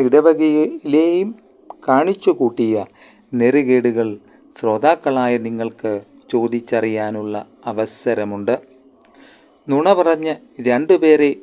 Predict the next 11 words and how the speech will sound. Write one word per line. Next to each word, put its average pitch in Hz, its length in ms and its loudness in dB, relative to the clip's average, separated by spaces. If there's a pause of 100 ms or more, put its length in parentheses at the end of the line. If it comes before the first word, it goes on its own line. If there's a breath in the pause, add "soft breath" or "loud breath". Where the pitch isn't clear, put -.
ഭദ്രാസന 160 680 -4 (240)
ഓഫീസിൽ 175 540 -2
നിന്നും 139 260 -2 (220)
പുറത്തു 147 420 -2
ചാടിച്ചു. 107 400 -6 (680 soft breath)
ഒരാൾ 127 320 2 (280)
ഭദ്രാസനം 156 720 -2 (160)
നിയമിച്ച 170 480 -2 (240)
ആളും 113 220 -2 (560 soft breath)
മറ്റേയാൾ 127 560 2 (320)
മെത്രാൻ 123 380 -2